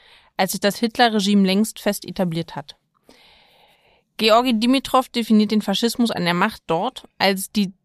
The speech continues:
Zitat, „terroristische Diktatur der am meisten reaktionären, chauvinistischen und imperialistischen Elemente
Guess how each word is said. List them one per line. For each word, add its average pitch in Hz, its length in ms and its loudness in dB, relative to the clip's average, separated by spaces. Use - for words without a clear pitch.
Zitat, - 720 -6
„terroristische 220 840 -2
Diktatur 208 960 -4
der 170 160 4
am 180 180 2
meisten 214 480 0
reaktionären, 208 1300 -2
chauvinistischen 214 1120 0
und - 320 -6
imperialistischen 202 1080 0
Elemente 175 760 -2